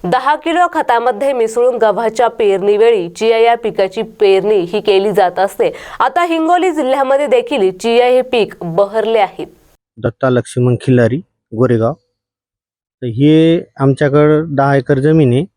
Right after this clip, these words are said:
Speaker 2: त्याच्यात वेगळे वेगळे पिकं आहेत आमची. आता हे सोयाबीन माथून काय उरय ना, मग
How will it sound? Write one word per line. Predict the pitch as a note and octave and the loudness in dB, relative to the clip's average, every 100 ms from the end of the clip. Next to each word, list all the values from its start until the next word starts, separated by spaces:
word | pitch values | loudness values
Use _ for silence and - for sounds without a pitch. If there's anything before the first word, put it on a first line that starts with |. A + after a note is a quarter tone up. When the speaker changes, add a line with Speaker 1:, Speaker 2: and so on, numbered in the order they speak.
| _ _ _ _ _ _ - | _ _ _ _ _ _ -8
Speaker 2:
त्याच्यात | C3+ D3+ C#3+ | -4 0 2
वेगळे | D3+ E3 | 2 4
वेगळे | E3 D#3+ E3 | 4 2 0
पिकं | F3 E3+ | 0 0
आहेत | F3 | 2
आमची. | E3 D#3+ - C#3+ D3+ _ _ _ _ _ B2 | 2 0 0 -4 -4 _ _ _ _ _ -4
आता | C3+ | -2
हे | |
सोयाबीन | C3 C#3 D3 D#3 D#3+ | 0 0 2 2 4
माथून | D#3+ D#3 D#3 | 2 0 0
काय | D3+ D#3+ | 2 2
उरय | D#3 D#3+ D#3+ | 4 4 2
ना, | E3 C#3 - _ _ _ _ _ - | 0 -2 -8 _ _ _ _ _ -8
मग | C#3 | -6